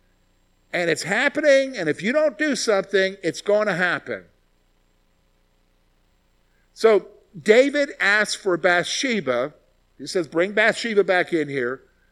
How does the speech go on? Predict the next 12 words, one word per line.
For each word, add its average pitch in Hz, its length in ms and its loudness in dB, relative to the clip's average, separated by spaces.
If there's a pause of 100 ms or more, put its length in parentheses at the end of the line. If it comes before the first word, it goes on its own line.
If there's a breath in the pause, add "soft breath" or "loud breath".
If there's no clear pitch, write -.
(600)
and 208 460 -2
affirmed 277 640 0
his 208 240 0
promise 220 540 -6
to 185 160 -2
her 165 280 2
concerning 151 800 -8
Solomon. 117 600 -8
So 131 200 -10
guess 160 280 -4
what 180 140 -4
happens? - 640 -12